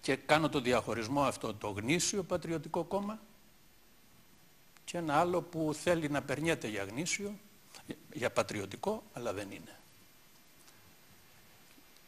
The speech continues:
Ένας λόγος, λοιπόν, είναι αυτό ότι η πρόσκληση προέρχεται από ένα πατριωτικό κόμμα, από ένα κόμμα που, ενώ προσπάθησαν κάποιοι να θίξουν την, ε, ηθική του υπόσταση,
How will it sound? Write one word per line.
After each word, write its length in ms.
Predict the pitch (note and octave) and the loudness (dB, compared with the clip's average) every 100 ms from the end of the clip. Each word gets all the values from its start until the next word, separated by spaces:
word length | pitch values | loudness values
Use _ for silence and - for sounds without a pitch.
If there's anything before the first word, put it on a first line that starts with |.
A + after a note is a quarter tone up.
| - | 0
Ένας 300 | D3+ F3 D#3+ | 2 4 4
λόγος, 280 | E3+ E3 C#3+ | 4 2 0
λοιπόν, 320 | B2 F3+ E3+ | 0 2 2
είναι 180 | D3+ C#3 | 2 2
αυτό 180 | - | 2
ότι 180 | F#3+ E3+ | 0 0
η 80 | D3+ | -2
πρόσκληση 460 | - F3+ - D3+ - | 0 0 0 -2 0
προέρχεται 360 | D#3 C#3+ C#3 | 0 0 -4
από 180 | C3 C3+ | -2 0
ένα 500 | C3 B2 A2 G#2 F#2 - - - - - | 0 0 -2 -4 -8 -16 -16 -16 -6 2
πατριωτικό 560 | A2 G#2 G#2 - E3 | 2 2 -2 2 2
κόμμα, 440 | D#3 D3+ F#3+ G#3 - - | 4 4 4 0 -2 -6
από 240 | - C#3+ | -2 0
ένα 480 | D#3+ D#3 C#3+ C3+ - - - - - | 2 4 2 0 -8 -20 -20 -20 -4
κόμμα 540 | E3+ E3 D#3 C#3+ A#2 - | 2 2 4 2 2 -2
που, 420 | B2+ B2 B2 A#2+ | -2 0 -2 -4
ενώ 260 | C#3 D#3 D#3+ | -4 0 2
προσπάθησαν 840 | E3+ D3 - F3+ F3 - - C3 | 2 2 4 6 6 4 0 0
κάποιοι 440 | B2 C#3 C#3 - B2 | 2 2 2 -4 -6
να 220 | A#2+ A#2 A2+ | -4 -4 -4
θίξουν 500 | - D3 - C3+ A#2+ | -4 -4 -4 -4 -6
την, 260 | A#2+ A#2+ B2 A#2 | -6 -8 -10 -12
ε, 360 | A2+ A2+ A2 - - - - - | -10 -10 -12 -14 -18 -20 -10 -4
ηθική 460 | A#2 A#2+ - D#3+ | -4 -4 0 0
του 120 | - | 2
υπόσταση, 760 | C3 C3 D3+ - C3 - A2 | 0 2 2 2 -2 -2 -4